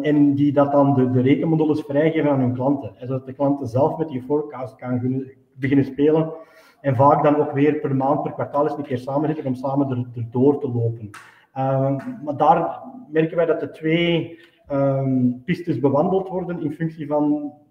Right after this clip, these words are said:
de meer financiële achtergrond van de klant, denk ik, of hoe, hoe, ehm, analytisch dat de, dat de klant is, dat, dat de klant er zelf in kan gaan spelen, of dat de accountant het doet en ze het samen in overleg doen. Ehm,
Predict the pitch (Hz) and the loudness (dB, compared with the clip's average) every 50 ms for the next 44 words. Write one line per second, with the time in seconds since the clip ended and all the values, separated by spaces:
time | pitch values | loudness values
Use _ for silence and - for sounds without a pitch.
0 | _ _ _ _ _ 139 131 135 143 143 147 143 143 143 - - - - - _ | _ _ _ _ _ -10 -2 0 2 4 4 2 0 -2 -8 -16 -20 -20 -20 _
1 | _ _ _ _ _ _ _ - - 151 156 151 - - 156 147 147 143 - - | _ _ _ _ _ _ _ -8 -6 -4 -2 -2 -2 -2 -2 -2 -2 -4 -6 -8
2 | 160 143 147 151 147 147 143 135 131 127 - 143 160 185 - - 185 185 180 185 | -8 -6 -6 -6 -6 -6 -8 -8 -8 -8 -8 -8 -8 -8 -8 -10 -12 -10 -10 -8
3 | 185 160 147 - 139 139 139 143 139 135 127 - - _ _ _ _ 131 131 131 | -8 -8 -10 -8 -6 -4 -2 -2 -2 -2 -4 -8 -14 _ _ _ _ -6 -4 -2
4 | 131 131 135 131 127 135 127 127 127 127 123 123 120 - 135 131 127 131 160 160 | -2 -2 -2 -4 -6 -8 -4 0 2 2 2 2 0 -2 -2 0 0 0 0 -2
5 | - 185 170 - - - - - 143 - - 139 - 139 135 - 131 - 139 147 | -2 -6 -8 -8 -14 -14 -8 -8 -6 -6 -6 -6 -6 -8 -10 -8 -6 -2 0 0
6 | 175 175 - - 180 - - - _ _ _ _ _ _ - 123 - - - - | 0 -2 -4 -8 -10 -12 -14 -20 _ _ _ _ _ _ -12 -12 -10 -10 -10 -8
7 | - - 131 - 143 147 147 143 117 117 135 160 185 196 214 208 208 196 202 196 | -6 -4 0 2 2 2 2 0 0 2 2 4 4 4 2 0 0 -2 -2 -2
8 | 202 202 202 - - 196 196 190 196 185 180 - - - - - - 160 151 - | -4 -4 -6 -8 -6 -4 -2 -2 -2 -2 -4 -8 -12 -18 -12 -2 -2 0 0 2
9 | 135 151 147 - 143 135 123 131 131 123 120 139 139 156 170 - 165 - - 135 | 2 2 2 2 -2 -4 0 0 0 2 2 2 2 2 2 0 -4 -4 -6 -6
10 | 113 139 151 165 160 - - - - 147 135 131 135 123 - - 139 139 143 147 | -4 0 0 0 0 -2 -6 -6 -4 -2 -2 -2 -2 -4 -2 -2 0 0 2 2
11 | 135 135 135 123 117 117 113 120 127 127 123 117 110 110 110 107 - - - _ | 2 2 2 2 2 2 0 0 -2 -2 -2 -2 -2 -2 -4 -6 -10 -16 -20 _
12 | _ _ _ _ _ - 131 131 131 131 127 131 127 127 127 127 127 123 123 123 | _ _ _ _ _ -2 0 0 2 2 2 2 4 6 8 8 8 8 6 4
13 | 123 123 | 2 0